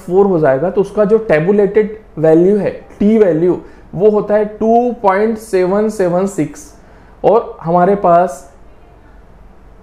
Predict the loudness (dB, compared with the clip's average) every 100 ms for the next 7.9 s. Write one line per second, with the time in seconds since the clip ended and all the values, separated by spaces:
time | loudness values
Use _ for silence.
0 | 0 2 0 -2 -2 0 0 2 -2 2
1 | 2 2 0 0 0 -2 -4 -2 -2 -2
2 | -2 2 2 0 0 -2 0 -2 -2 -2
3 | -2 -2 -4 -6 -4 -2 0 0 0 0
4 | -2 -2 -2 0 0 0 0 0 -4 -2
5 | 0 0 -4 -8 -6 -6 -6 -16 -14 -2
6 | 0 2 0 -2 0 -2 0 0 -2 0
7 | 0 0 0 0 0 -2 -6 -4 -4